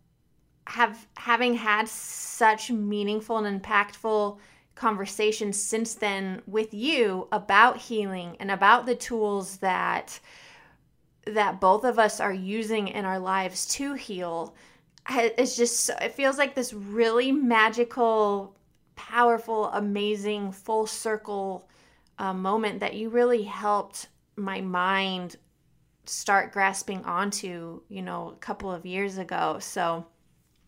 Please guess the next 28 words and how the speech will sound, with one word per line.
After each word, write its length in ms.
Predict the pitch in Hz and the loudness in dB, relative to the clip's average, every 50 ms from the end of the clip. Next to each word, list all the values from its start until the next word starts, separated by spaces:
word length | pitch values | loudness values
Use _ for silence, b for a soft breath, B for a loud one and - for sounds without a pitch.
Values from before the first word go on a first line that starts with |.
| - - - - _ _ | -14 -14 -14 -16 _ _
thank 340 | - 254 240 240 240 233 - | 4 6 6 6 6 2 -2
you. 440 | 208 190 190 185 185 190 214 226 B B B B B B B B B B _ _ - | -4 -2 0 0 0 0 -2 -4 B B B B B B B B B B _ _ -10
And 640 | - 208 202 190 185 190 190 190 190 190 190 190 - - - | -8 -6 -4 -2 0 0 0 0 -2 -4 -6 -8 -12 -16 -18
this 300 | 214 208 214 214 214 226 | -8 -4 -4 -4 -4 -4
is 180 | 233 220 208 | -6 -8 -6
just, 560 | 208 - 202 196 196 - - - - - - - _ _ _ _ _ _ _ _ _ _ _ | -4 -4 -4 -4 -4 -8 -14 -16 -16 -16 -18 -20 _ _ _ _ _ _ _ _ _ _ _
this 220 | - 233 240 240 247 | -2 -2 -2 -2 -4
is 140 | 247 233 | -4 -2
just 200 | 226 226 220 214 | -2 -2 -2 -2
so, 720 | - - - - - 220 214 214 208 214 214 208 202 202 - - | -6 -10 -8 -2 2 4 6 6 6 6 4 2 0 -2 -2 -4
this 180 | 226 226 - | -4 -4 -4
is 100 | 226 220 | -6 -6
so 180 | - - 240 233 | 0 2 2 2
fun 280 | 233 - - 240 240 | 2 6 6 6 6
to 80 | 233 220 | 6 4
be 100 | 208 214 | 0 -2
doing 320 | 208 208 220 233 240 240 | -2 0 0 2 2 2
this 180 | 233 214 208 - | 2 0 -2 -4
work 260 | 214 220 220 233 233 | -2 -2 -2 0 0
with 180 | 247 240 233 220 | -2 -2 -2 -4
you 120 | 208 196 | -6 -6
now. 440 | 196 196 196 202 208 196 185 185 190 | -4 -2 0 2 4 6 6 4 4
For 180 | - - 233 233 | 2 0 2 4
those 200 | 233 240 240 269 | 6 4 4 4
of 120 | 302 277 | 0 -4
you 120 | 302 285 | -4 -2
who 100 | 262 262 | -2 -2
don't 320 | - 240 240 240 240 240 | 2 2 4 4 4 2